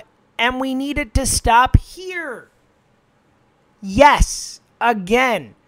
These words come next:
the fact that the decision was made by Marlins players and the league did not step in, the league did not step in with medical people to step in, is a absolute travesty. A travesty. He goes on.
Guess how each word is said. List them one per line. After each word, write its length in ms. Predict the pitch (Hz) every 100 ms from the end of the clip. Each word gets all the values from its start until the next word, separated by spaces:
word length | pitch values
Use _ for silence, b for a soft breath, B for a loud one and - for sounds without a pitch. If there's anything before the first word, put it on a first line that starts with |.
| _ -
the 160 | 208
fact 460 | - - 226 247 -
that 160 | 277
the 60 | 247
decision 560 | 233 - 240 240 247 262
was 160 | 214
made 200 | 233 247
by 120 | 220
Marlins 500 | 214 220 240 262 233
players 320 | - 233 208 175
and 180 | 196
the 60 | 185
league 420 | 190 262 294 220 b b b b
did 160 | 185 185
not 240 | 220 302
step 240 | - 269
in, 80 | 277
the 80 | 233
league 180 | 202 196
did 120 | 214
not 160 | 208 170
step 200 | 208 202
in 120 | 170
with 100 | 151
medical 460 | 220 381 359 262
people 240 | - 185 160
to 80 | 143
step 200 | 170 196
in, 140 | 190 -
is 320 | 226 208 - b b b -
a 200 | 226 220 -
absolute 1500 | - 220 240 220 - _ _ - - 240 226 190 208 202 - - _ _ _
travesty. 840 | - - 220 190 170 - - 113 98 _ _ _ _ _ _ _ _ _ _ -
A 140 | 190
travesty. 840 | - - 233 240 233 208 - - - _ _ _ _ _ _ _ _ _ _ _ _ _
He 120 | 185
goes 320 | 185 214 196
on. 260 | 180 139